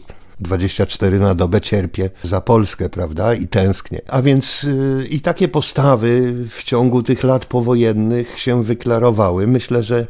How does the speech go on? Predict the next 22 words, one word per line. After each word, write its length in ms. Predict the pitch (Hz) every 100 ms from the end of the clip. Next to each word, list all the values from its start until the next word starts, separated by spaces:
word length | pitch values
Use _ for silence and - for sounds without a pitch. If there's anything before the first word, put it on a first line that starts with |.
| -
interesującym 920 | - 113 123 117 - 117 107 95 98 92 -
jest 360 | 113 107 101 -
ich 120 | 123
przypomnienie. 840 | - - 127 143 139 113 90 87 120 - -
Zwłaszcza 500 | 113 135 208 - 220
że 120 | 202
chyba 720 | - - 208 139 92 95 120 127 -
już 300 | 156 165 -
nie 140 | 190 214
będzie 420 | 208 330 285 147
powodu, 680 | 120 123 110 110 92 101 151 - 113
żeby 760 | 95 98 127 113 127 131 127 - -
tego 320 | - 160 143
rodzaju 580 | 127 120 104 139 117 85
tak 220 | 87 98
silne 500 | - - 180 131 107
zbliżenie 760 | 101 95 110 113 110 110 90 95
obu 220 | 95 95
kultur, 520 | 90 95 82 101 110
brytyjskiej 600 | 120 98 95 101 - 95
i 80 | 92
polskiej, 560 | - 92 - 117 139